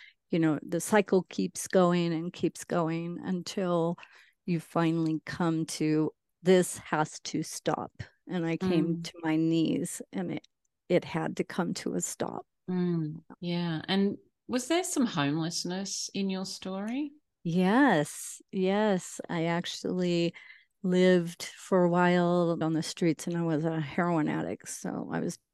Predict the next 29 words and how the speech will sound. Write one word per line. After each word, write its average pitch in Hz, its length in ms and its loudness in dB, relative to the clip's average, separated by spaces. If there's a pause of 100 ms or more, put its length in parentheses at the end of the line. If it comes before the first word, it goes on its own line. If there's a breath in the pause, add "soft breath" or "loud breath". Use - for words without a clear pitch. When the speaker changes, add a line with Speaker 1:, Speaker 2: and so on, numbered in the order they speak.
(140)
Speaker 1:
doing 165 220 0
heroin, 165 640 -2
cocaine 160 640 0 (880 loud breath)
for 185 60 4
about 165 240 4
three 175 180 2
years, 165 240 2
'cause - 200 -14
my, 156 280 2
the 180 80 0
man 170 240 4
I 160 80 4
was 156 240 2
with 156 360 -2 (320)
was 160 420 0 (100)
an 202 120 2
addict, 165 460 -4
and 156 340 0 (280)
if 196 220 0
I - 180 2
really 190 360 8
wanted 175 260 4
to 170 40 -2
be 180 180 4
with 180 180 2
him. 185 400 0
So 156 480 -2
I'm 165 160 -6
like, 165 320 -4